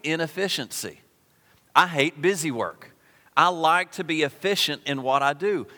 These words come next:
even to a fault. But as you start to get the picture of who I am, you know, you start to wonder,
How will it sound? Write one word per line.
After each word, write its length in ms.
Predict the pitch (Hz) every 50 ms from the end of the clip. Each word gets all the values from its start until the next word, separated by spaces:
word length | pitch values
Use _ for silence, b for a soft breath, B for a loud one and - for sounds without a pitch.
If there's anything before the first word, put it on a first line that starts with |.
| B B B
even 380 | 160 170 185 190 180 208 185 156
to 280 | - - 139 135 147
a 40 | 147
fault. 580 | 143 - 190 185 196 196 151 - - - - _ _ _ b b b b b b b b b b
But 140 | - 170 165
as 140 | 175 160 -
you 60 | 160 143
start 280 | - - 220 233 220
to 80 | - 175
get 160 | 165 175 135
the 80 | - 127
picture 460 | - - 202 208 208 - - 175 143
of 100 | 123 123
who 180 | 160 165 151
I 180 | 143 131 131 143
am, 260 | 170 196 185 151 127 B B B B B
you 100 | 160 160
know, 60 | 165
you 120 | 170 165
start 260 | - - 190 185 180
to 80 | - 160
wonder, 380 | 147 165 185 196 185 160 135